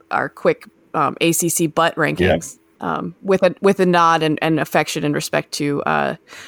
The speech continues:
Speaker 1: the key play, Virginia
Speaker 2: Yeah.
Speaker 1: Tech, <laughs> um, Virginia Tech's, uh, uh, Twitter account. I know the guy in real life, so, like, I can't just say he's just a Twitter account, but, um,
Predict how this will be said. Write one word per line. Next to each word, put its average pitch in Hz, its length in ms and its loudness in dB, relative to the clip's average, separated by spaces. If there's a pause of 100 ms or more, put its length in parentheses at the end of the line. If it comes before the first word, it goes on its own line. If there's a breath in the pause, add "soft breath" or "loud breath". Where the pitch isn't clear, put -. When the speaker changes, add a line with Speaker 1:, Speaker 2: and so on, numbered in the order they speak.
(140 loud breath)
Speaker 1:
the 175 80 2
key 190 200 0
play, 156 440 0 (220)
Virginia 151 360 -2
Speaker 2:
Yeah. 196 220 0
Speaker 1:
Tech, - 300 -6 (220 loud breath)
<laughs> - 220 -10
um, 175 400 2 (100)
Virginia 180 380 2
Tech's, 160 340 -2
uh, 151 300 0 (1160 loud breath)
uh, 147 320 4 (500)
Twitter 180 340 4
account. 170 300 0
I 208 100 2
know 208 200 4
the 185 100 0
guy 180 160 2
in 165 100 2
real 151 140 4
life, 151 240 4
so, 151 180 2
like, 139 180 2
I 143 80 -2
can't 143 320 -2
just 156 160 -2
say 143 160 2
he's 147 200 -2
just - 220 -4
a - 40 -10
Twitter - 240 -4
account, - 280 -10
but, - 200 -6
um, - 300 -4